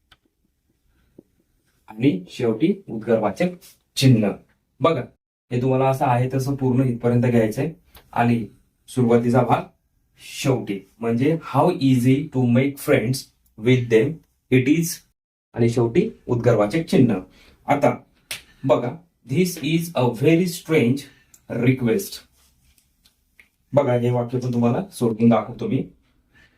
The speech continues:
ह्याच्यामध्ये काय आले? अ आले, म्हणजेच काय तुमचं आर्टिकल्स, म्हणजेच मराठीमध्ये उपपद.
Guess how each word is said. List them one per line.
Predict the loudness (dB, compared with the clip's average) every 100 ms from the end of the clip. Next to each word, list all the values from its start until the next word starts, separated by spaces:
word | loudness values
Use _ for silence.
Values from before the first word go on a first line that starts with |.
| _ _ _ _
ह्याच्यामध्ये | 0 2 2 2
काय | 0 0
आले? | 0 -4 -10 _ _ _ 2
अ |
आले, | 4 4 -2 -6 -16 _ _ _ _ -10
म्हणजेच | -4 0 0
काय | 0
तुमचं | -2 -2 0 0 -2 _ -4
आर्टिकल्स, | -2 0 0 0 -2
म्हणजेच | -6 -2 -2
मराठीमध्ये | 0 -2 0 0 2 2 2
उपपद. | 0 2 2